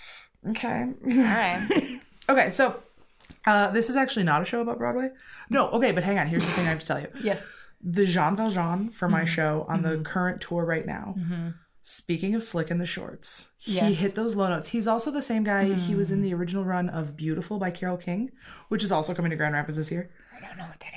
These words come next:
Speaker 2: is.
Speaker 1: It's the Carole King story.
Speaker 2: Okay.
Speaker 1: So it uses all of Carole King's music, like,
Speaker 2: Oh.
Speaker 1: to, like, talk about her life.
Speaker 2: They did a Joni Mitchell one of that.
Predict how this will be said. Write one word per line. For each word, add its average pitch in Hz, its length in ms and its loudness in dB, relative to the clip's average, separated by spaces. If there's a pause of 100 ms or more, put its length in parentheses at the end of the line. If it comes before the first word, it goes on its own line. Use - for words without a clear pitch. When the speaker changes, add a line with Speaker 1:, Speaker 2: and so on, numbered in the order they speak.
(120)
Speaker 2:
is. - 120 -20
Speaker 1:
It's 226 140 -4
the 254 100 0
Carole 214 260 -2
King 220 200 -2
story. 196 540 -4 (160)
Speaker 2:
Okay. 247 320 -6
Speaker 1:
So 190 240 0
it 165 200 -4
uses 208 300 0
all 202 220 4
of 202 80 -4
Carole 190 240 0
King's 190 280 0
music, 175 520 -2
like, 170 320 -8 (240)
Speaker 2:
Oh. 285 500 6
Speaker 1:
to, 202 120 4
like, 170 260 2
talk 170 280 0
about 165 320 0
her 147 60 -6
life. 131 380 -6
Speaker 2:
They 208 80 2
did 233 120 2
a 226 80 4
Joni 190 300 -2
Mitchell 180 300 -6
one 151 120 -2
of 147 100 -4
that. 147 200 -8